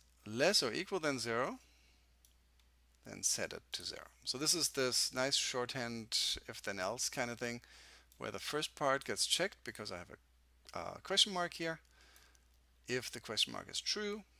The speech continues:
that happens. If the question mark is, uh, if the first part here is false, then the second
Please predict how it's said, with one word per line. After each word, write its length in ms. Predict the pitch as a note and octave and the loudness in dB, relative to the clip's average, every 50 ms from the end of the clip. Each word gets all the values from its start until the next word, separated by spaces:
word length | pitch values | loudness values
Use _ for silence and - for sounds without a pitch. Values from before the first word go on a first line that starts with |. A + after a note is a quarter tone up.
| - _ - | -20 _ -2
that 160 | - G#2+ G#2+ | -2 0 0
happens. 440 | A#2 A2 G#2 - - A2 G#2+ - - - | 2 0 -2 -2 -4 -2 -2 -2 -2 -4
If 140 | - - - - _ _ - | -8 -12 -12 -12 _ _ -18
the 80 | - | -18
question 360 | - - A2+ F#2+ - - - G2 | -14 -10 -2 0 0 0 0 -2
mark 180 | - - - - - | -8 -12 -12 -12 -8
is, 220 | - - - - - - | -6 -6 -6 -6 -4 -4
uh, 100 | F#2 D#2+ C#2+ C#2+ B1 | -4 -4 -6 -8 -12
if 140 | - - - | -12 -12 -12
the 80 | - - | -12 -10
first 280 | - G2+ D#2+ D2 - - - _ _ | -8 -6 -4 -4 -4 -6 -10 _ _
part 240 | - - E2+ E2+ F2 | -6 -6 -4 -4 -4
here 260 | - G2+ F#2 E2+ E2 D#2+ | -6 -6 -6 -6 -6 -4
is 120 | D#2+ - | -6 -8
false, 520 | - - - A2 G2 F#2+ F#2 F#2+ G2 - - | -8 -6 -6 -6 -4 -4 -4 -4 -4 -6 -8
then 240 | - - - - | -8 -10 -12 -12
the 120 | - - - | -12 -6 -4
second 500 | - - - - - - - - - | -4 -4 -6 -8 -16 -20 -16 -16 -16